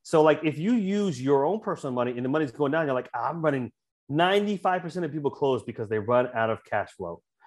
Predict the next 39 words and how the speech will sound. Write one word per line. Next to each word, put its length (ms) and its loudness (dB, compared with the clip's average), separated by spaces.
So 160 2
if 80 0
you're 120 4
starting 200 4
to 60 4
run 80 2
out 60 2
of 40 -8
cash 200 2
flow 140 0
and 40 0
you're 80 0
trying 160 -4
to 80 -8
figure 180 2
out, 100 0
"How 140 -2
do 140 0
I 80 2
come 220 -4
up 60 0
with 100 0
more 160 -2
money?" 320 -6
You 80 -2
can't 200 4
get 120 8
a 40 8
loan 300 4
because 280 -4
they're 120 2
gonna 160 0
say, 300 -4
"Hey, 80 2
let 140 0
me 80 -2
see 160 -2
your 280 0
real, 600 4